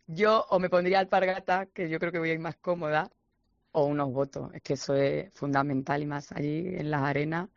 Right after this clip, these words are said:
tanto en el camino como en el Rocío, por mucho que queramos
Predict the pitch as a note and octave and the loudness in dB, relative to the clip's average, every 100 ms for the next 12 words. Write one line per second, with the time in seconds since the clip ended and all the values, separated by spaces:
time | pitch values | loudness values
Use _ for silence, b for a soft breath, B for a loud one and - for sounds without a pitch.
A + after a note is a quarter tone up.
0 | B B B B - E3+ E3 E3 D#3 D3+ | B B B B 0 2 4 4 4 0
1 | D#3 D#3 D#3 D#3+ D#3 D#3 D3+ D3+ - D#3 | -2 -2 -2 -2 -2 -2 -4 -4 -4 -4
2 | D#3+ D#3+ D3+ D3 - D#3 D3+ D3+ D#3 D3+ | 0 0 0 -4 -2 -2 2 2 2 0
3 | D3 D3 D3 | -2 -4 -6